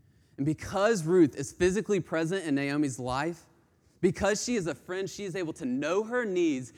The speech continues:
and try to provide for her in that way, to try to care for her. We also know that Ruth could have brought hope to Naomi's life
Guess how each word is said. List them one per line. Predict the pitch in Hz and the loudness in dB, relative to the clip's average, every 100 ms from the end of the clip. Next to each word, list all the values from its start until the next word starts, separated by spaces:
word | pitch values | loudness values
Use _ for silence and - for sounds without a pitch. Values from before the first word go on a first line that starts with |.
| - | -12
and | 147 | -10
try | - 170 165 | -6 -4 -4
to | |
provide | - 139 139 135 135 - | -6 -8 -4 -4 -6 -14
for | - 107 | -16 -12
her | 120 110 | -12 -12
in | 101 | -12
that | 104 - | -16 -16
way, | 110 104 _ - | -16 -18 _ -16
to | |
try | 131 156 147 | -8 -4 -4
to | |
care | 117 123 120 | -6 -10 -10
for | 110 | -12
her. | 101 113 - _ _ _ _ _ _ _ _ _ _ _ _ _ _ _ _ _ | -18 -20 -20 _ _ _ _ _ _ _ _ _ _ _ _ _ _ _ _ _
We | 147 | 0
also | 165 180 175 | 2 2 2
know | 143 151 160 160 147 131 | 2 2 2 2 0 -2
that | 127 123 | -2 -6
Ruth | 117 123 160 170 131 - | -6 0 6 6 4 -2
could | 143 | -8
have | 123 | -6
brought | 127 117 - | -4 -4 -6
hope | - - 143 151 165 165 | -16 -12 -4 -2 -2 -4
to | 156 | -8
Naomi's | 131 127 123 123 107 | -6 -6 -6 -8 -8
life | 110 107 107 110 _ | -8 -8 -8 -14 _